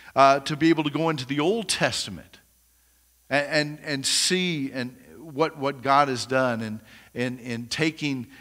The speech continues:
humanity from a brokenness and his pursuit of humanity, even, you know, calling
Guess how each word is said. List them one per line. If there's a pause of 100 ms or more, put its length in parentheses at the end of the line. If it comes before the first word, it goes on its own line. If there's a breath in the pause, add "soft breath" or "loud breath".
humanity
from
a
brokenness
and
his
pursuit
of
humanity,
even, (340 loud breath)
you
know,
calling